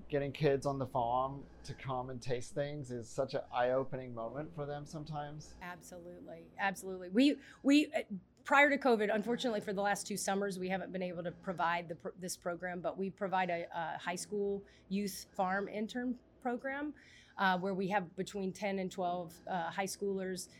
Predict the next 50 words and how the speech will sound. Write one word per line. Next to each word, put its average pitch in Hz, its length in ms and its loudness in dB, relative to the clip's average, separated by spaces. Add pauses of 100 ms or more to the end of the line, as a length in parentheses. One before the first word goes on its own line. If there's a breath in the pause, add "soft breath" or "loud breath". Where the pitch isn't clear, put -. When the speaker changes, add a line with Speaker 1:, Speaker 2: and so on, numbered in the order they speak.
(200 loud breath)
Speaker 2:
that 175 340 4
join 202 300 -2
us 185 160 -4
for 185 100 -6
six - 320 -4
weeks 196 240 -6
in 190 80 -2
the 180 80 -4
summer. 190 480 -2
They 175 100 -2
get 170 280 -2
on 185 200 -2
the 196 80 0
farm, 190 680 0 (840)
uh, 175 180 2
they 180 100 2
get 190 200 2
in 202 140 2
the 196 80 0
food 208 260 -4
pantry, 190 460 -2
so 185 120 -4
they 170 140 0
learn 185 540 -2
the 170 100 0
techniques, 196 680 -4 (260 loud breath)
they 180 140 0
learn 185 340 0
about 185 260 2
food 185 320 0
insecurity 185 720 -2
in 180 80 -6
our 180 140 -6
community. 180 580 -4 (340 loud breath)
And 208 160 6
then 214 80 2
they 208 140 4
also 233 300 6
go 214 120 2
to 196 160 2
other 208 420 4
organizations, 196 800 -2
we'll 190 100 -2
have 202 180 4
to 190 60 -4
have 185 140 4
them 180 140 -4
come 190 200 -2
here 196 240 -2
sometime, 175 560 -4